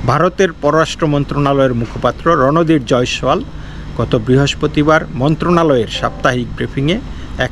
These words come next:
প্রশ্নের জবাবে এই কথা বলেন। তিনি বলেন, "দুঃখের বিষয়, এমন ঘটনা বারবার ঘটে চলছে।" কাছারি বাড়িতে হামলার ঘটনাকে জঘন্য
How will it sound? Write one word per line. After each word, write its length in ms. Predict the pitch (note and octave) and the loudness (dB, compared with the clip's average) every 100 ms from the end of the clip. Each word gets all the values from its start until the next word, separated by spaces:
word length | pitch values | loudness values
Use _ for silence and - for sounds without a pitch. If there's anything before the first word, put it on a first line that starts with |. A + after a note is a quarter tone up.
| - | -2
প্রশ্নের 420 | D#3+ - F3 C3 | -2 -2 -4 -2
জবাবে 400 | B2 B2 B2 F3 | 0 0 0 -2
এই 180 | - B2 | -2 -2
কথা 240 | B2 - G2 | -2 -2 -2
বলেন। 280 | F#2+ D2+ A#1 - - - - - - | -2 -4 -6 -10 -10 -10 -8 -4 2
তিনি 160 | D3+ | 2
বলেন, 340 | D#3 D#3 F3+ F#3+ | 4 2 2 -2
"দুঃখের 380 | D3 - D#3 | -8 -4 -2
বিষয়, 380 | C#3 C#3 D#3 F3+ - | 0 2 2 0 0
এমন 280 | A#2+ B2+ | -2 -2
ঘটনা 460 | A#2+ A#2 - C#3 G3+ - - - - - | -2 -2 -2 -2 -2 -6 -8 -8 -6 -2
বারবার 600 | C3 D3 E3 D3+ C3+ D#3 - - - - | 0 2 0 0 0 0 -2 -8 -12 -4
ঘটে 220 | A#2 A#2+ | -2 -2
চলছে।" 400 | - F2+ C#2+ - - - - - - - - - - - - | -2 -4 -4 -6 -6 -10 -10 -8 -8 -10 -10 -8 -8 -6 -2
কাছারি 420 | E3+ F3 G#3 G3 | -2 0 2 2
বাড়িতে 460 | G3+ F#3+ G3 G3 G3 | 4 2 2 2 2
হামলার 420 | B2 C3+ D3 D3 | 2 0 0 0
ঘটনাকে 540 | B2+ A#2+ C#3 C3 D#3 | -2 -2 0 0 0
জঘন্য 640 | B2 A#2 - D#3+ E3 D3+ | 0 0 0 0 2 0